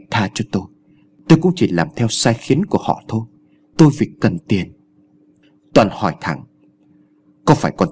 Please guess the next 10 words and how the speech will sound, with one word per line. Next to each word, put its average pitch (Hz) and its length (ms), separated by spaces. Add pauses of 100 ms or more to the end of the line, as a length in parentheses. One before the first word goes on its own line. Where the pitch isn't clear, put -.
Tuyết 160 200
Hương 123 180
không?" 123 200 (1300)
Lão 113 280 (100)
ta 175 60 (100)
càng 147 160
run 143 240
rẩy: 76 220 (840)
"Người 120 340
này, 87 280